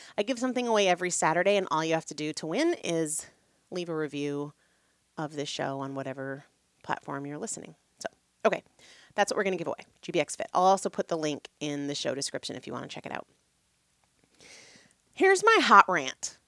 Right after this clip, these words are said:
And let me tell you first where this is coming from.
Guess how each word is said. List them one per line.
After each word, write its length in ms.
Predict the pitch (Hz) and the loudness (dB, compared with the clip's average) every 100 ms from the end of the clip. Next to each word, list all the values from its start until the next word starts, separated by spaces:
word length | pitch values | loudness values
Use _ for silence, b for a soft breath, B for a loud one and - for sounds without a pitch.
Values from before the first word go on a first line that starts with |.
| _ _ _ - _ _ _ _ _ 233 | _ _ _ -20 _ _ _ _ _ 2
And 120 | 233 | 4
let 80 | 262 | 4
me 80 | |
tell 200 | 302 311 | 2 2
you 120 | 302 285 | 2 2
first 340 | 240 208 - | 2 2 2
where 100 | 180 | 0
this 200 | 170 - | 0 -2
is 80 | 156 | -6
coming 320 | - 143 - | -6 -10 -10
from. 320 | - - - | -12 -12 -12